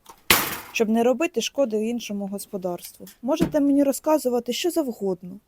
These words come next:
але подивіться, яку шкоду наробили в нашому господарстві. Чому інше господарство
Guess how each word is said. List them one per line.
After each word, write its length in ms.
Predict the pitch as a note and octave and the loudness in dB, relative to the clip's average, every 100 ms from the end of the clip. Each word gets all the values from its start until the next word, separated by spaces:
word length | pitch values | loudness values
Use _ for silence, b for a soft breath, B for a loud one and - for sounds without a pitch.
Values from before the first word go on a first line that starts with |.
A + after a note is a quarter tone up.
| b b b b b | b b b b b
але 220 | A#3+ D4+ | 6 6
подивіться, 640 | D4+ C4+ D#4+ F#4 - C4 | 4 4 6 6 6 6
яку 500 | B3 B3 - C4+ C4+ | 6 4 0 -2 0
шкоду 440 | - - E4 F4+ | -2 0 0 2
наробили 540 | A#3+ A3+ A3 G#3 C#4 A#3+ | 4 4 4 2 2 4
в 80 | G#3 | 4
нашому 520 | A3+ G3+ - F#3+ F#3 | 2 0 -4 -6 -6
господарстві. 800 | F3+ - F#3 F3 E3+ - - F3+ - _ _ _ _ _ _ _ _ _ _ _ _ _ _ _ _ _ _ _ _ _ _ _ _ _ _ _ _ _ | -8 -14 -12 -10 -10 -12 -20 -20 -20 _ _ _ _ _ _ _ _ _ _ _ _ _ _ _ _ _ _ _ _ _ _ _ _ _ _ _ _ _
Чому 540 | - D#4 D#4 D4+ A3 - | 4 6 10 8 8 4
інше 340 | C4+ B3+ B3 | 0 2 0
господарство 920 | A3 A3 - A#3 D#4+ A4 - - G#3 | 0 0 0 2 2 2 -2 -8 -8